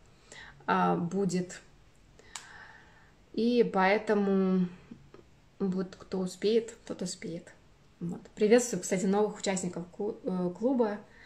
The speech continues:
А, вчера тоже зашли в клуб новые участники. Так, друзья, есть еще вопросы какие-то по пакетам? А,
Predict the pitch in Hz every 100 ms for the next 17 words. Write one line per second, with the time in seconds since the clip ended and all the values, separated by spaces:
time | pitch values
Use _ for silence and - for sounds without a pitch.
0 | - - - - 180 170 170 180 - -
1 | 180 208 226 - - - - - 180 190
2 | 185 180 - - - _ - - - -
3 | - - - - - 170 185 - 180 170
4 | 170 170 - - - - - - - -
5 | - - 170 - - 202 226 - 180 185
6 | 180 170 - 185 - - - - - -
7 | - - - - - - - 170 - -
8 | - 190 190 180 196 240 - 190 175 180
9 | 220 220 220 185 185 - 208 185 190 185
10 | 185 - 254 302 254 240 - - - -
11 | - - - - 190 180 -